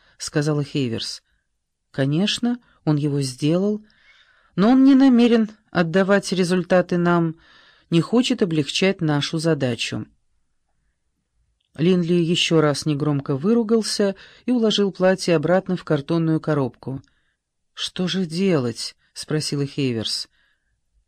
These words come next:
Линли знал, что делать. Ему понадобится помощь Сент-Джеймса,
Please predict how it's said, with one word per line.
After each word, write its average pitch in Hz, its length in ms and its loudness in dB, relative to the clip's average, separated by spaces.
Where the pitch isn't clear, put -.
Линли 185 400 0
знал, 160 380 0
что - 260 -6
делать. 131 560 -6
Ему 196 260 2
понадобится 202 880 0
помощь 202 720 -2
Сент-Джеймса, 160 1000 -2